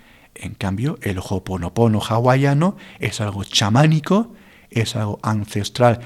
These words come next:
que no tiene que ver con nuestra cultura, para nada, y es algo simplemente usado como método mágico. Uno consigue sanarse interiormente de manera no ya incluso comunitaria,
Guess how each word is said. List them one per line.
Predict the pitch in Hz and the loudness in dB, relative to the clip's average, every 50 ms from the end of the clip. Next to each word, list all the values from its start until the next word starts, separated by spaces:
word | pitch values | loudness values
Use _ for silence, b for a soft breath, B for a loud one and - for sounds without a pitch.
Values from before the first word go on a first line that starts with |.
| B B B | B B B
que | - 117 | -2 -2
no | 110 107 | -2 0
tiene | 113 107 107 104 | -2 -2 -4 -2
que | - 107 | -2 -2
ver | 110 117 | -2 -2
con | 113 110 | -2 -2
nuestra | 104 98 - - 104 | -4 -4 -4 -6 -6
cultura, | - - 101 98 - - 165 165 175 208 240 254 - - _ _ _ _ _ | -4 -4 -6 -6 -4 0 0 2 2 2 0 -4 -6 -14 _ _ _ _ _
para | _ - 98 87 90 92 | _ -6 -4 -4 -4 -2
nada, | 98 117 131 147 151 185 220 233 - - - b b b b b b b b | 0 2 2 4 4 2 0 0 -4 -12 -20 b b b b b b b b
y | - 127 120 | -4 -2 -2
es | 110 - | -2 -2
algo | 123 123 127 131 131 139 | -2 0 0 0 0 -2
simplemente | - - 131 123 131 123 127 135 139 139 - 160 147 147 B B B B | 0 -2 -2 0 0 0 0 0 0 0 -2 -4 -4 -4 B B B B
usado | 208 135 123 - - 160 160 160 - 190 190 B B B B B B B | -2 -2 -2 0 0 0 0 0 0 -4 -4 B B B B B B B
como | _ 143 135 131 | _ 4 4 4
método | 135 151 175 - - 160 156 143 123 | 4 0 0 0 2 2 2 2 0
mágico. | 190 147 117 120 127 147 175 185 - - 156 147 - 165 196 233 233 B B B B B B | 0 -2 -2 2 4 4 2 2 2 -2 -2 0 0 0 0 0 -2 B B B B B B
Uno | - 143 143 143 147 143 123 - | 0 2 4 4 4 2 2 0
consigue | - 113 107 107 101 - - - 185 185 170 170 185 226 233 - B B B B B B B | -2 -2 -2 -2 -2 -4 0 2 2 2 2 2 2 2 0 -4 B B B B B B B
sanarse | - - - 107 110 113 127 143 139 - - 113 107 - - | -10 -8 -6 -2 0 2 2 2 2 0 -2 -2 -4 -2 0
interiormente | 156 151 147 143 - 139 135 131 123 117 120 139 175 208 196 185 - - 202 202 B B B B | 0 0 0 0 0 2 2 2 2 2 2 2 2 2 0 0 0 -2 -2 -2 B B B B
de | - 127 123 | -2 0 0
manera | 117 117 123 139 139 117 95 B B B B | 2 2 2 2 2 0 0 B B B B
no | - 135 147 175 | -2 0 0 2
ya | 185 180 185 175 | 2 2 2 0
incluso | 151 143 170 160 - 147 | 0 0 -2 -2 -2 -2
comunitaria, | - 143 135 135 135 131 - 185 202 180 139 113 98 - - | 0 0 2 2 2 2 4 4 4 4 4 0 0 -2 -6